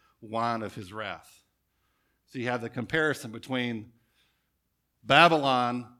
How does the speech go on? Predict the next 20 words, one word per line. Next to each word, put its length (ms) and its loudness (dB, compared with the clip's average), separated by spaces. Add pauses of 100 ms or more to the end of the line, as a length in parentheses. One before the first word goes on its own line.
making 400 -2
this 180 -6
wine 540 2
of 420 -8
rebellion 680 -2 (160)
against 280 -14
God 360 -10 (720)
and 100 -10
saying, 300 0
"Drink 280 2
up!" 260 8 (1800)
And 120 -4
then 140 -2
God 300 10
says, 720 2 (680)
"I 160 6
have 260 6
some 260 -2
wine 340 4
too. 280 -2